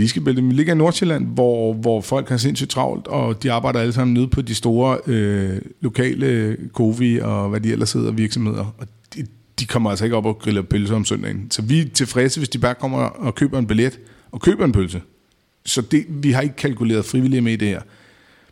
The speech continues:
Men vi kommer til at lave lidt, lidt få, øh, to, tror jeg det er, projektansættelser på, i organisationen, som skal hjælpe os igennem det her år.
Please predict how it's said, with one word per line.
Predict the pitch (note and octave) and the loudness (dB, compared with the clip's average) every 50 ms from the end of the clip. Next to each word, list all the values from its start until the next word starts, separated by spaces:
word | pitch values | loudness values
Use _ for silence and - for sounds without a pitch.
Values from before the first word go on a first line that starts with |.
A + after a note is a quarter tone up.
| _ | _
Men | - B2 A2+ | 0 2 2
vi | B2 C#3 | 2 2
kommer | - F3 D#3 C3+ | 2 2 0 2
til | A#2+ - D3 | 2 4 4
at | C#3+ | 4
lave | C3+ C3 C3 C3 B2 | 4 4 4 4 4
lidt, | A#2+ A#2 A2+ G#2+ - - _ - | 2 2 -2 -4 -6 -16 _ -6
lidt | A2+ A2 G#2 G#2 - | -4 -2 -2 -4 -6
få, | - - - D#3+ F3 - - - - - - _ _ _ - | -12 -2 2 2 4 4 2 -2 -8 -14 -20 _ _ _ -8
øh, | - - - - - - | -8 -6 -8 -10 -8 -2
to, | - - - - | 0 0 0 0
tror | - - G#2+ | -2 -6 -4
jeg | G#2 A2 | -4 -2
det | A1+ A2 | -4 -4
er, | |
projektansættelser | - - - B2 - - D3+ D3 - - B2 A#2 - - A2+ G2+ G2 - - G2 | -4 -4 -4 -2 0 2 0 0 0 -2 -2 0 0 0 0 0 -2 -2 -4 -6
på, | - - - - | -6 -6 -4 -2
i | A2 G#2 | -2 0
organisationen, | G2 F#2 F2+ F2+ F#2+ F2+ - - F#2+ A2 D#3 G3 A3+ G#3+ F#3+ F3+ - - _ _ _ _ _ _ _ _ | 0 0 -2 -2 -4 -4 -4 -4 0 0 0 0 2 2 2 0 0 -4 _ _ _ _ _ _ _ _
som | - - - A2+ G2+ | -4 0 2 2 2
skal | - - A2+ | 2 2 4
hjælpe | G#2+ G#2 G#2 G2 G2+ G#2+ | 4 4 4 2 0 -2
os | G2 - | -2 -2
igennem | G#2+ G2 - A#2 B2 C3+ C#3 A#2+ | -4 -2 -2 -2 -2 0 -4 -6
det | G#2 - A#2 A2+ | -4 -2 0 2
her | G#2 A2 G#2+ F2+ | 2 2 0 0
år. | E2+ - - - - - | -2 -6 -8 -12 -20 -20